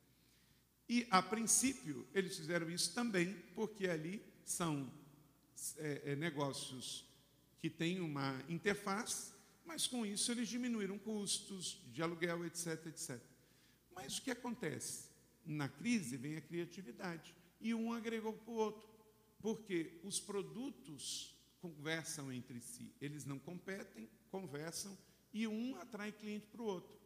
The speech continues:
Então, é um bom case pra inspirar você.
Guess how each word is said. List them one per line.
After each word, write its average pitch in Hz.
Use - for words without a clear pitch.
Então, 240
é 247
um 233
bom 240
case 196
pra 233
inspirar 226
você. 202